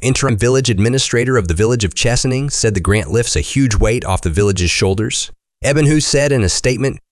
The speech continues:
quote, "With an underfunded liability like that,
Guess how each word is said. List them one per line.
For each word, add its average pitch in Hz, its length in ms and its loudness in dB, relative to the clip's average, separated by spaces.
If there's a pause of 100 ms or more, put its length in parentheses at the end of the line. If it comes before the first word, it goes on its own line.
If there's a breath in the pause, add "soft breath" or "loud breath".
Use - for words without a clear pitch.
quote, 127 340 0
"With 104 180 0
an 98 120 -2
underfunded 131 640 -2
liability 107 560 0
like 101 260 0
that, 110 300 -4